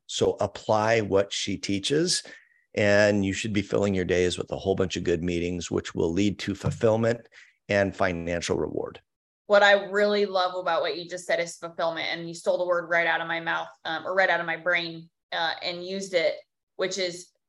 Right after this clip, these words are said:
Speaker 2: being fulfilled in our careers, I don't think has anything to do with what's in our bank account. I think it helps, right? I think obviously we're, we're able to do certain things in our lives that make us excited, uh,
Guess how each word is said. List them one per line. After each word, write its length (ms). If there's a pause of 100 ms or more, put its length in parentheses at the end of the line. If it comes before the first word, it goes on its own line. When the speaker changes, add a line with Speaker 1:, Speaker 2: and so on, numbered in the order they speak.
(420)
Speaker 2:
being 380
fulfilled 680
in 160
our 200
careers, 720
I 140
don't 380
think 200
has 200
anything 420
to 80
do 480 (260)
with 300
what's 200
in 80
our 120
bank 200
account. 260
I 80
think 180
it 80
helps, 580
right? 140
I 80
think 180
obviously 440
we're, 360 (360)
we're 180
able 300
to 180
do 280
certain 380
things 340
in 100
our 180
lives 400
that 180
make 180
us 160
excited, 640 (400)
uh, 260